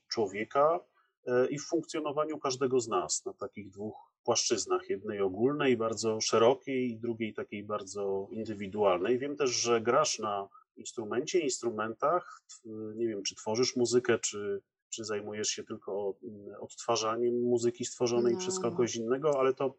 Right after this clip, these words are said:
Speaker 1: może na koniec jeszcze o tym powiesz parę słów. A teraz spróbujmy się zastanowić właśnie nad tą rolą muzyki,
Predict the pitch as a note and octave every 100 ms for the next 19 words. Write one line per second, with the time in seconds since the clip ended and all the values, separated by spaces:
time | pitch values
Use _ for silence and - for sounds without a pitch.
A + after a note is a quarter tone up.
0 | C3+ C3+ C3 B2+ C#3 A#2 - A2 - G#2+
1 | - G#2+ G#2 G#2 _ - G#2+ G2 - A2+
2 | G#2 G2+ A2+ C3 D#3 - _ _ _ C3
3 | D3+ D#3 - C#3+ D#3+ E3+ - C#3 C#3 D3
4 | C#3+ C3+ B2+ C3+ C#3 C3 B2 C3 C3 C3
5 | A#2+ G#2 G2+ G2 G#2+ G#2 G#2 - G2 G2